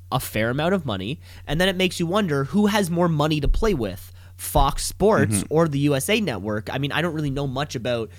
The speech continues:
Speaker 1: uh, much about that, but I have an inkling that it's the one that plays, you know, N F L football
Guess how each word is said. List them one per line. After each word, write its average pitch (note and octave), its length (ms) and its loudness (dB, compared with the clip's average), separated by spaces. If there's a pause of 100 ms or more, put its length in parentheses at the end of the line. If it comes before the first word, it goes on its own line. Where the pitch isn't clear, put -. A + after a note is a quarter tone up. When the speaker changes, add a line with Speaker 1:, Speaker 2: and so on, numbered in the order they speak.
(600)
Speaker 1:
uh, C3+ 120 0 (140)
much C#3 260 -2
about A#2+ 320 0
that, E3+ 280 0
but - 120 -2
I C#3+ 160 0
have G3 100 0
an A3 80 -4
inkling F#4 420 2
that B3 140 4
it's A3 140 0
the G#3 80 4
one F#3+ 340 0
that F3+ 180 0
plays, E3+ 400 4
you F#3 60 2
know, C#3+ 240 2 (120)
N D#3 160 2
F D#3 200 0
L D#3 180 4
football A#2 680 -2